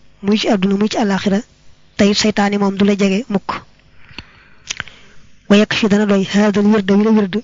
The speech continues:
mina sharafi, ci tedd nga, annahu, naka moom, laa yuxni du doyloo anhu walis ko wirdun wenn wird. Nee na lenn rekk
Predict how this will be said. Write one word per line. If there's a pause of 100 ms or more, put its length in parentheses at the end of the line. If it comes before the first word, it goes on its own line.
(100)
mina
sharafi,
ci
tedd
nga, (400)
annahu,
naka
moom, (920)
laa
yuxni
du
doyloo
anhu
walis
ko (320)
wirdun
wenn (100)
wird. (2500)
Nee
na
lenn
rekk